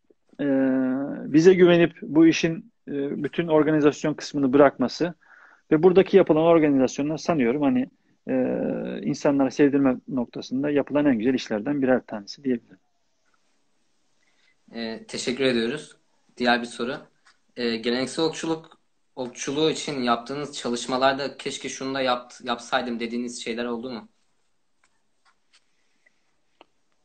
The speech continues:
Speaker 1: Vallahi hep öyle geçiyor. Yani hiçbir şey yeterli gelmiyor. "Keşke gün yirmi beş saat olsaydı, yirmi altı saat olsaydı." Hani, yani keşke bir tane okuduğum kitabı bir, bir daha okuyabilseydim.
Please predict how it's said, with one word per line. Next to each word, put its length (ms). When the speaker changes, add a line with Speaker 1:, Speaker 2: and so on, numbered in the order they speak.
Speaker 1:
Vallahi 280
hep 200
öyle 360
geçiyor. 400
Yani 460
hiçbir 300
şey 140
yeterli 400
gelmiyor. 220
"Keşke 360
gün 260
yirmi 320
beş 140
saat 320
olsaydı, 460
yirmi 280
altı 220
saat 280
olsaydı." 520
Hani, 340
yani 280
keşke 380
bir 80
tane 240
okuduğum 400
kitabı 380
bir, 80
bir 80
daha 200
okuyabilseydim. 840